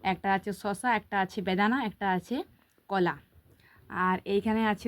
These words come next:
দুটি ফল, এই ফলটা হচ্ছে আপেল, আর এইখানে আছে একটি ফল, সেটা হচ্ছে ওই যে আতা। আতা কিন্তু ভগবানের ভীষণ আর কি প্রিয় খাবার বন্ধুরা। তোমরা দেখতে পাচ্ছ আজকে যেহেতু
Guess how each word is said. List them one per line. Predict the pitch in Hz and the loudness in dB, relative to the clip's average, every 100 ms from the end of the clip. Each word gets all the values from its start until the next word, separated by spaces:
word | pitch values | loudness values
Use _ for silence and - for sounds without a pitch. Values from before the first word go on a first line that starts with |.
| 196 | -4
দুটি | 180 214 - | -4 -6 -2
ফল, | 185 214 277 - 190 | 0 0 -2 -2 0
এই | 196 202 | 0 -2
ফলটা | 196 190 202 | -2 0 0
হচ্ছে | 196 - 262 - - | -2 -6 -14 -8 -6
আপেল, | 185 - 185 302 - _ _ _ - - - - 185 | -6 -4 -4 -4 -10 _ _ _ -20 -20 -14 -2 0
আর | 180 180 202 | 2 0 -2
এইখানে | 196 226 220 214 | -2 -2 -2 -2
আছে | - 233 202 | -4 -6 -6
একটি | - 220 - | -6 -10 -4
ফল, | 208 277 | -4 -4
সেটা | 247 208 196 | -6 -6 -4
হচ্ছে | 190 _ 185 | -6 _ -6
ওই | 185 180 | -4 -6
যে | - 185 | -8 -6
আতা। | 196 - 208 | -6 -8 -10
আতা | 190 196 | -10 -8
কিন্তু | 196 185 185 | -8 -6 -6
ভগবানের | 180 185 185 262 359 _ _ _ _ - 180 | -6 -2 0 0 -4 _ _ _ _ -16 -6
ভীষণ | 185 - 220 214 | -6 -2 0 0
আর | 190 185 | -2 -4
কি | 254 359 - | -8 -10 -8
প্রিয় | 175 220 - | -4 -4 -6
খাবার | - 175 196 | -8 -6 -4
বন্ধুরা। | 190 180 254 - - - - - - - | -4 -4 -6 -10 -14 -18 -18 -18 -20 -18
তোমরা | 180 180 170 | -10 -6 -6
দেখতে | 175 247 208 | -8 -8 -6
পাচ্ছ | 185 - - - - 185 | -6 -10 -12 -12 -8 -6
আজকে | 175 190 | -4 -2
যেহেতু | 190 | -2